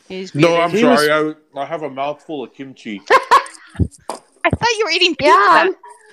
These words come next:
Speaker 1: Why do you have kimchi?
Speaker 3: I wonder what
Speaker 2: Um,
Speaker 3: smelled like cabbage.
Speaker 1: Huh.
Speaker 2: Oh, I, I, um, have you guys ever gotten,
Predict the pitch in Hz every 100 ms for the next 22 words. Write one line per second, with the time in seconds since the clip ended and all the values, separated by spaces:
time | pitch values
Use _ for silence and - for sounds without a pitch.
0 | _ _ 302 370 403 285 - 370 - 311
1 | 214 - - 170 202 294 302 156 139 160
2 | 143 - 156 135 139 - - _ - 294
3 | 262 165 160 143 131 - 135 156 147 131
4 | 120 _ _ - 135 156 180 190 190 208
5 | 180 156 175 165